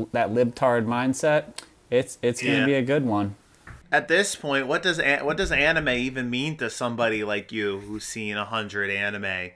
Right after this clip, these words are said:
Speaker 2: and who is, who has, who has very s-, s-, str-, str-, strong opinions?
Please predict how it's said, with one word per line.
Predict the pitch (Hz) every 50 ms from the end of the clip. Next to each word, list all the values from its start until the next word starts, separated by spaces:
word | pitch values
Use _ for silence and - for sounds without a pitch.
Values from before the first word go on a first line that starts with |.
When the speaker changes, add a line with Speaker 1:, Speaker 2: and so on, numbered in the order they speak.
| _ _ _ _ _ _
Speaker 2:
and | - 101 101 104 98 - _ _ _
who | - 123 113
is, | 107 101 95 - - - _ _ _ _ -
who | 131 123
has, | 110 110 107 - - -
who | - - 117
has | 113 107 107
very | 113 113 113 120 123 120 120
s-, | 117 - - -
s-, | - - - - - - - - 110 -
str-, | - - - 135 131 120 -
str-, | - - - - - 143 - - _ _ - - - - - _ _ _
strong | - - - - - - 143 135 131 131 131 131 131 127 120
opinions? | 123 - - - 127 123 104 95 98 - - - - -